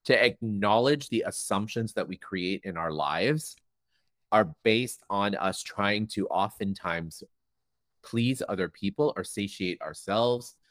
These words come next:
or do something like that. It's like, wow, you know, our relationship has grown exponentially from this one simple tool.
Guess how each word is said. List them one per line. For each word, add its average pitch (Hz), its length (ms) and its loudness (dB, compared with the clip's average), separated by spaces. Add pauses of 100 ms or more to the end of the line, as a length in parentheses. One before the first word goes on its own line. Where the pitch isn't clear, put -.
(240)
or 95 200 2
do 110 120 0
something 110 360 -6
like 95 240 -2
that. 147 240 6
It's - 180 -14
like, 110 260 2 (720)
wow, 131 480 0 (300)
you 120 140 -4
know, 110 300 0 (100)
our 127 180 4
relationship 139 720 -2 (120)
has - 260 -10
grown 113 500 -2
exponentially 92 1000 -6 (400)
from 110 220 0
this 117 220 -4
one 95 480 0 (120)
simple 98 720 -4 (260)
tool. 87 460 -4